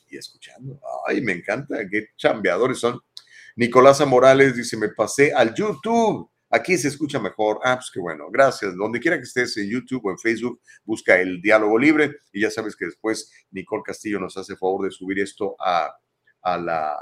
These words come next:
a las plataformas de, de podcast, como Apple, como Anchor y como Spotify. Cintia Cuevas dice, "Manejando y escuchando". Buenísimo. Ok. Mire, voy a tomar la primera pausa, mi,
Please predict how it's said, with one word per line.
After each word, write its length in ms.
a 100
las 220
plataformas 600
de, 240
de 140
podcast, 560
como 320
Apple, 500
como 300
Anchor 640
y 300
como 500
Spotify. 580
Cintia 340
Cuevas 300
dice, 180
"Manejando 640
y 340
escuchando". 540
Buenísimo. 480
Ok. 140
Mire, 340
voy 180
a 80
tomar 200
la 120
primera 320
pausa, 440
mi, 160